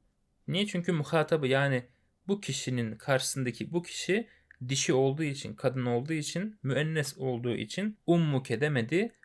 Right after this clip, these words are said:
ummuki dedi. Diyor ki hiye, o, eydan. Eydan demek aynı şekilde,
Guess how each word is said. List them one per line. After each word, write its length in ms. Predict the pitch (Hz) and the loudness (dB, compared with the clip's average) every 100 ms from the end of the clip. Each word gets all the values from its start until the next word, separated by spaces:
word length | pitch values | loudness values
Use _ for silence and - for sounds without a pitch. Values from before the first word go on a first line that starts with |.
| _ - | _ 0
ummuki 760 | 180 156 147 139 139 143 117 | 2 4 2 -2 -2 -2 0
dedi. 320 | 107 107 98 - _ _ _ _ - - _ _ _ _ _ _ _ _ _ _ | -2 -4 -6 -10 _ _ _ _ -20 -20 _ _ _ _ _ _ _ _ _ _
Diyor 160 | 277 262 | 0 2
ki 260 | 127 120 | 0 2
hiye, 400 | 214 185 147 208 - _ | 4 6 4 2 -2 _
o, 340 | 123 117 143 202 - | 4 6 6 2 0
eydan. 480 | 185 196 139 117 101 - - | 4 6 6 2 0 -10 2
Eydan 360 | 185 175 165 | 2 4 2
demek 300 | 156 190 214 - - | 2 0 -4 -10 -2
aynı 260 | 185 160 | 2 2
şekilde, 600 | 131 113 113 104 143 208 | 0 -4 -4 0 2 0